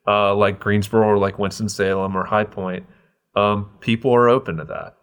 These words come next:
Um, and so, uh, yeah, it was, I mean, I, I think the most, I think I had seven in one day.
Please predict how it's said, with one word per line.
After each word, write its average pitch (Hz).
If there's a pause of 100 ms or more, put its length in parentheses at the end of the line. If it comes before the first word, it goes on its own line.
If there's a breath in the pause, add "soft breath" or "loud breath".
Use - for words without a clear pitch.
Um, 85
and 92
so, 90
uh, 87 (120)
yeah, 107
it 85
was, 104 (400 soft breath)
I 123
mean, 131
I, 127
I -
think 175
the 123
most, 113
I 123
think 165
I 127
had 110
seven 107
in 101
one 98
day. 101